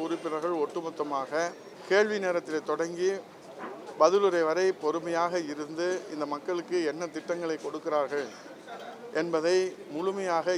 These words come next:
ஈடுபாடோடு நாங்கள் அமர்ந்து அதிலே பங்கேற்று, அந்த விவாதங்களிலே பங்கேற்று வருகிறோம். இன்றைக்கு இந்து சமய அறநிலையத்துறை சார்பிலே மானிய கோரிக்கை முன்வைக்கப்பட்டு விவாதம் நடைபெற்று வந்தது. அதில் இந்து சமய அறநிலையத்துறையுடைய அமைச்சர்,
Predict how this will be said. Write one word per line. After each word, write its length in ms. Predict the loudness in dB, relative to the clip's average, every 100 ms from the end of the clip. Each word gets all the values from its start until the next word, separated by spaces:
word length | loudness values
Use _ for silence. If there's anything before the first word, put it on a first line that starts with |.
| 2
ஈடுபாடோடு 640 | 0 2 2 2 0 0 0 -2 -8 -16 -18 -18 -4 -2
நாங்கள் 260 | 2 4 4
அமர்ந்து 420 | 4 2 2 4 4
அதிலே 200 | 4 4 2
பங்கேற்று, 520 | 2 2 2 0 -2 -2 -4
அந்த 120 | -2 4
விவாதங்களிலே 580 | 6 6 4 0 0 0
பங்கேற்று 400 | -2 0 -2 -2 -4
வருகிறோம். 400 | -4 -2 -2 -4 -12 -16 -14 -6 -2
இன்றைக்கு 420 | 2 2 2 0 2 0 -6 -6 -4
இந்து 200 | -2 -2 0
சமய 280 | 2 4
அறநிலையத்துறை 540 | 4 2 -2 0 0 0 -2 -6 -14 -14 2
சார்பிலே 500 | 2 4 0 4 4 4 -4 -10 4
மானிய 300 | 6 6 2 0
கோரிக்கை 380 | 0 0 0 -2
முன்வைக்கப்பட்டு 720 | -2 -2 -4 -4 -4 -2 0 0 0 -4 -10 -4
விவாதம் 440 | 4 4 4 0
நடைபெற்று 400 | -2 -2 -4 -4 -4
வந்தது. 340 | -4 -4 -2 -4 -8 -16 2
அதில் 260 | 6 6 6
இந்து 160 | 2 -4 2
சமய 300 | 2 4 4
அறநிலையத்துறையுடைய 560 | 4 0 0 2 4 2
அமைச்சர், 480 | 2 -4 2 2 2